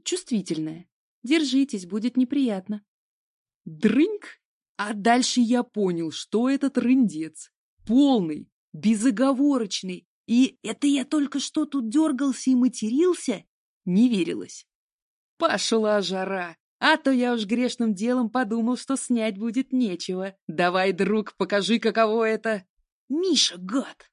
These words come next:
да я тебе потом сниму. Мать вашу, как больно.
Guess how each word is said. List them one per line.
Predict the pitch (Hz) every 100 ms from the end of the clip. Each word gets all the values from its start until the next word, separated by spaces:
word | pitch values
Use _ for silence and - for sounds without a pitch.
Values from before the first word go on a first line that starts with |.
| _
да | 247
я | 233 262
тебе | 262 247
потом | 269 269 277 247
сниму. | - 240 285 302 247 170 - _
Мать | 254 294 254 170
вашу, | 226 247 196 - 226
как | 302
больно. | 240 240 294 359 220 180 180